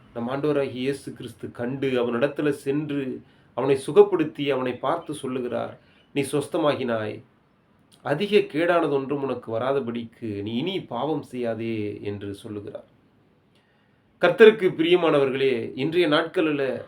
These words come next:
நமக்கு உண்டாகிற சரீர வியாதியிலிருந்து அதை குணமடைவ செய்வதற்கு நாம் எடுக்கிற முக்கியத்துவத்தையும் முயற்சியையும் போல,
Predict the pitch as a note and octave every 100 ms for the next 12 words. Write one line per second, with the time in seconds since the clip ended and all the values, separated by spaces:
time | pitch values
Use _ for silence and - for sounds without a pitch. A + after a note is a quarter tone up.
0 | - _ _ _ _ _ _ - D#3+ E3
1 | D#3 D3+ D3+ D#3 F#3+ G3+ E3 F#3 F#3 D3+
2 | E3+ G#3+ G3+ F3 D#3 F3 F3 D#3+ D3+ D3
3 | D3 D#3+ C#3 A#2 - _ _ B2 C#3+ C#3+
4 | D#3 G3 F#3+ F3+ E3+ D3+ D3+ D#3+ D3 C#3+
5 | - D#3 D3 C3+ B2+ C3+ E3 E3 D#3 C#3+
6 | A#2+ A2+ _ _ _ _ - C3 - C#3
7 | D#3 D#3+ D#3+ D3 D3+ C#3 A#2 C3 F3+ E3+
8 | - E3+ D3 C#3+ A2+ C#3 D3+ D3 B2 A#2